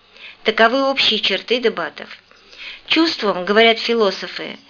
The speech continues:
чтобы увидеть, не нужен свет сверхъестественный.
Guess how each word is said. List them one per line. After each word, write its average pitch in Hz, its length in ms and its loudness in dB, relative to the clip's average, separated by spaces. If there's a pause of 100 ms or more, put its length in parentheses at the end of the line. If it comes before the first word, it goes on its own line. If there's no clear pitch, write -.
чтобы 247 400 4
увидеть, 226 760 -4 (180)
не 247 140 4
нужен 285 420 2 (360)
свет 254 380 2 (120)
сверхъестественный. 220 1200 -2